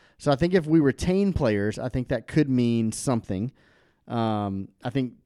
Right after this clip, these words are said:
X is the big one. Um, and then it's, uh, yeah, I'm kinda with you, Will. I think it's recouping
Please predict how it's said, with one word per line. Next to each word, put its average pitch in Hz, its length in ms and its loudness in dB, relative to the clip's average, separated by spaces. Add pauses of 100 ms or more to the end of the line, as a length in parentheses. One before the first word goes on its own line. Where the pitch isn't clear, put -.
(160)
X 147 300 -4
is 123 120 -4
the 120 120 -6
big 110 220 0
one. 101 280 -4 (500)
Um, 107 580 0
and 160 140 0
then 220 100 6
it's, 214 220 2
uh, 170 180 -2
yeah, 170 200 0
I'm 107 240 -4
kinda 156 200 0
with 120 160 2
you, 135 160 2
Will. 104 220 0
I 117 80 0
think 123 240 -4
it's 120 240 -2
recouping 123 920 2